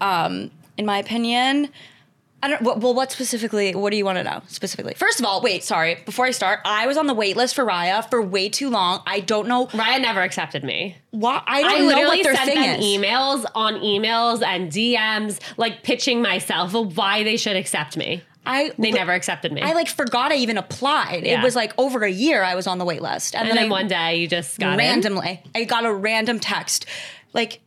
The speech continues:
Speaker 1: "Your Raya notifica-, like, Raya has been activated," something. I'm like, "Wait, what?" Like, I literally forgot I even applied.
Speaker 2: Do you have to pay for it?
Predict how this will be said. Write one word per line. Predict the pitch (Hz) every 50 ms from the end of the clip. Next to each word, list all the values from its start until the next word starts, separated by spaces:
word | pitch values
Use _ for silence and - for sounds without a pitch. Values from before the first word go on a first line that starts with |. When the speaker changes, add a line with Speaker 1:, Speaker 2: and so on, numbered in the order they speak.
| - 240 -
Speaker 1:
"Your | 233 247
Raya | 226 247 254 262 277 277
notifica-, | 262 262 254 254 269 262 - 254 - -
like, | 240 233 202
Raya | 208 226 233 240 247 254 247
has | 247 240 214 214
been | 247 233
activated," | 214 214 233 - - 226 240 226 226 226
something. | - 226 233 226 - 196 185 -
I'm | 202 208
like, | 214 208 - - _ _ _ _ _ -
"Wait, | 226 - - -
what?" | 185 196 202 - 302 - _ -
Like, | 233 233
I | 233 226
literally | 233 247 277 285 294 277 247 233
forgot | - - 190 208 190 180 175
I | 170 180
even | 175 180 175
applied. | - - - - - - -
Speaker 2:
Do | -
you | 240
have | 240
to | 262 240
pay | 233 170 151
for | - 185 202
it? | 240 -